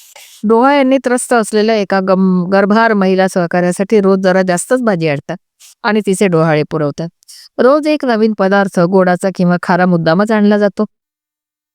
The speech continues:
सासूर वाशिणीच्या बाळाचा कान फुटू नये म्हणून. एकंदरीत गर्भस्थ बाळाची काळजी घेतली जाते. यथावकाश सहकारी महिला बाळंत होऊन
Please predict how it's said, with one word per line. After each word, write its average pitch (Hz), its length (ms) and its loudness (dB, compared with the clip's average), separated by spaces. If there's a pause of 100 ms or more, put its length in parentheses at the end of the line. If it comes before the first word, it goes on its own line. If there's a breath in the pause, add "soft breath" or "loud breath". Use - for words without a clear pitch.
(280)
सासूर 202 400 0
वाशिणीच्या 180 540 2
बाळाचा 160 440 -2
कान 170 200 -2
फुटू 160 220 -6
नये 156 200 0
म्हणून. 156 280 -2 (560)
एकंदरीत 254 500 0
गर्भस्थ 208 500 0
बाळाची 180 400 2
काळजी 170 340 0
घेतली 170 340 -2
जाते. 160 320 -6 (420)
यथावकाश 190 560 0
सहकारी 175 520 0
महिला 170 300 0
बाळंत 160 380 0
होऊन 175 260 0